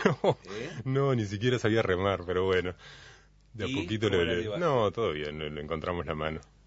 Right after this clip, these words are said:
Speaker 1: sí. No, en realidad sí, fu-, fuimos una vez antes a, a ese lugar, llevamos, bueno, esa vez alquilamos una canoa y dimos una vuelta, hicimos un poco la, la búsqueda de, de locaciones, de los lugares donde queríamos filmar,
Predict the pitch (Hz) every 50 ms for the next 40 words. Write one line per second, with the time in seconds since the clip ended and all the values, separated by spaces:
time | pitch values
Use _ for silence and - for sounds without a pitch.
0 | - - - - 95 80 73 71 69 - - - - - - _ _ - - -
1 | _ _ - - - - - - - - 95 87 85 85 80 82 80 80 87 90
2 | 90 - - 92 85 78 - - - - - - - 110 104 107 104 98 - -
3 | - 127 113 113 110 107 107 107 - - 107 104 107 104 117 101 - - _ -
4 | - - 90 90 87 85 80 78 78 76 78 80 - - - - - - - -
5 | - 87 90 - - 92 90 92 95 107 110 117 120 113 95 90 90 95 92 85
6 | - - 101 98 90 85 80 - - - - - - - 104 - - 90 92 101
7 | - - 85 - 87 85 87 90 - - 92 92 90 101 101 113 131 156 165 135
8 | 107 98 101 101 92 - 107 98 98 98 104 107 110 104 107 90 - 98 92 87
9 | - 98 80 95 92 - 92 85 80 80 80 82 80 92 95 - - - 90 85
10 | 82 80 - - - - - - - - - - 87 85 - - - - - 104
11 | 107 92 80 82 82 76 87 90 95 98 90 92 95 90 87 90 87 90 95 92
12 | - 107 101 101 113 120 139